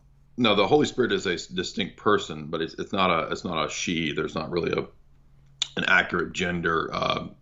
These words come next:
descriptor of the Spirit. Rather, um,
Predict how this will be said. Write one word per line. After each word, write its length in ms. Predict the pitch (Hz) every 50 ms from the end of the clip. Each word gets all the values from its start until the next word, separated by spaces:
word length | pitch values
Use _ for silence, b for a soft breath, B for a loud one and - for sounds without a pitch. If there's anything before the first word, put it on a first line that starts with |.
| - -
descriptor 580 | - 90 - - - 85 82 - - 85 - -
of 260 | 90 87 82 80 -
the 80 | - 92
Spirit. 420 | - - - 87 85 85 82 - - B B B B B B B B B B B -
Rather, 600 | 104 107 110 113 107 98 98 92 92 87 - 95
um, 540 | 92 90 90 87 87 85 87 87 - -